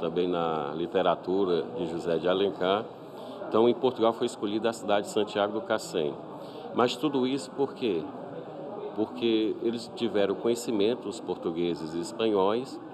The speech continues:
que um clube, ao completar cem anos, ele volta às origens da cidade, nada mais é lógico que Fortaleza é o nome da capital. E o Fortaleza Esporte Clube, ele foi na raiz, na origem, no marco zero da cidade.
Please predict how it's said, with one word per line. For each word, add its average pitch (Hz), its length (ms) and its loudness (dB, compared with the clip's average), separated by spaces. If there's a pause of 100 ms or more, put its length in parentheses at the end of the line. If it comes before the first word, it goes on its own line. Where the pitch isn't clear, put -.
(340)
que 127 100 0
um 156 80 6
clube, 113 480 2
ao 101 140 4
completar 95 600 0
cem 143 360 2
anos, 127 420 2 (760)
ele 120 260 4
volta 143 460 4
às 110 120 2
origens 92 500 2
da 107 160 0
cidade, 113 540 0
nada 98 280 2
mais 87 540 0 (140)
é 87 120 0
lógico 90 460 4 (100)
que 90 80 -4
Fortaleza 113 720 0
é 139 40 2
o 139 60 0
nome 117 220 0
da 123 100 0
capital. 87 540 0 (960)
E 117 160 4
o 131 60 2
Fortaleza 123 580 2
Esporte 120 400 -2
Clube, 131 320 -2
ele 123 80 2
foi 123 220 2
na 131 160 2
raiz, 117 520 2
na 113 160 6
origem, 104 600 4
no 107 100 2
marco 123 380 0
zero 110 320 0
da 101 160 0
cidade. 80 580 -2